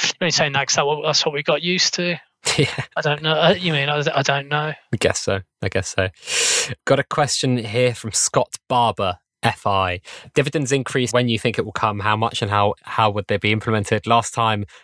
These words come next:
Speaker 2: went from forty-seven P to seventy-four P. Even if it's twenty percent, say an extra twenty-five P definitely would leave bronze, change silver to five P, gold to nine P, but add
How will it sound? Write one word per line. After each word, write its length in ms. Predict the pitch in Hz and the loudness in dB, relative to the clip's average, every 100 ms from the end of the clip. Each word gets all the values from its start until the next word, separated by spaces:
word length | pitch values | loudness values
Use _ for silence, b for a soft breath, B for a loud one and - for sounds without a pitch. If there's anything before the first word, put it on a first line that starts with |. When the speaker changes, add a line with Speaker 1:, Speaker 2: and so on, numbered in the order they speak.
| - | 0
Speaker 2:
went 140 | 113 | 0
from 120 | - | 0
forty-seven 600 | 104 - 107 117 - 104 98 | -4 -2 0 0 0 0 0
P 180 | 104 | -2
to 80 | - | 0
seventy-four 520 | - 107 - - 107 | 0 0 -2 0 0
P. 280 | - 107 101 B B B B | 2 2 0 B B B B
Even 220 | 123 113 | 2 2
if 120 | 101 | 0
it's 140 | 120 - | -2 0
twenty 240 | 120 107 | 0 0
percent, 460 | - - 101 98 - | -2 0 0 0 -6
say 260 | - 113 | 0 2
an 80 | 107 | 2
extra 300 | 113 - 110 | 0 -2 -6
twenty-five 540 | - 117 104 107 104 - | -2 -2 0 0 0 0
P 280 | 104 101 - | -2 -2 2
definitely 460 | 110 - 110 101 | 0 0 0 0
would 260 | 95 104 101 | 2 -2 0
leave 380 | 104 104 101 - - | 2 2 2 -2 0
bronze, 580 | 107 104 101 98 - - B B B | 2 2 -2 -2 -4 -4 B B B
change 280 | - 120 110 | 2 2 2
silver 400 | - 113 104 101 | 0 2 2 -2
to 80 | - | -6
five 360 | - 101 101 - | 0 0 0 -2
P, 240 | 101 101 - | -4 -4 0
gold 220 | 104 98 | 2 2
to 100 | - | -4
nine 260 | 101 98 95 - | 0 2 2 0
P, 200 | 92 90 | -2 0
but 200 | - - | -2 0
add 180 | 101 | 2